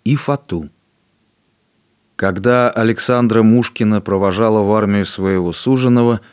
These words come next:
он выглядел ее младшим братом. Высокий рост и спортивная фигура не скрывали врожденную детскость лица, черты которого нет-нет да искажались смешной обидой ребенка, получившего вместо вожделенной игрушки подделку.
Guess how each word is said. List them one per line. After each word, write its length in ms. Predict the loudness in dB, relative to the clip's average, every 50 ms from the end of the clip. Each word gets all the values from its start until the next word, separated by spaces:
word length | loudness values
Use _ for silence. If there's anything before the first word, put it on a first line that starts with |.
| _ _ _ _ _
он 200 | -2 2 2 2
выглядел 580 | 4 2 2 2 2 0 2 2 2 2 4 4
ее 200 | 4 4 4 4
младшим 520 | 2 2 0 0 -2 -4 -4 -2 -2 0
братом. 520 | 0 0 0 0 -2 -6 -10 -14 -14 -16 _ _ _ _ _ _ _ _ _
Высокий 520 | 0 0 2 2 2 2 0 2 2 2
рост 400 | 4 4 4 4 2 0 -2 -6 -6
и 80 | -4 -4
спортивная 720 | -4 -2 -4 -4 -4 -2 -4 -2 0 0 2 2 2 0
фигура 540 | -2 -2 -6 -6 -4 -2 -2 0 2 2 4
не 140 | 4 4 2
скрывали 540 | 2 0 0 0 0 2 2 2 2 2 2
врожденную 640 | 2 2 0 0 0 0 2 2 4 4 2 0 0
детскость 680 | -2 0 0 0 0 -2 -6 -6 -6 -6 -6 -4 -4
лица, 500 | -4 -6 -2 -4 -2 0 0 -2 -2 -4 -8 -20 -20 -20 -20 _ _ _ -6
черты 380 | -2 -2 -2 -2 0 -2 -2
которого 480 | 0 0 0 2 2 4 4 4 4 4
нет-нет 520 | 4 2 2 0 -2 -2 0 0 0 0 2
да 120 | 2 2
искажались 600 | 2 0 -2 -2 -2 0 0 0 2 2 2 0
смешной 600 | 0 0 0 0 -2 -2 -2 -2 0 0 2 0
обидой 380 | 0 0 0 -2 0 0 -2 -2
ребенка, 600 | -2 -2 -2 0 0 0 0 0 0 -2 -4 -4 -6 -18 -20 -20 _
получившего 720 | -4 0 0 0 0 0 0 -2 0 0 0 0 2 2 0
вместо 400 | 0 0 -2 -2 -2 -4 -4 -2
вожделенной 680 | -2 -2 -2 -2 -2 0 0 2 2 2 0 0 -2
игрушки 480 | -2 0 0 0 0 0 -4 -6 -8
подделку. 800 | -6 -4 -4 -4 -4 -4 -8 -8 -8 -8 -10 -12 -12 -16 -16 -16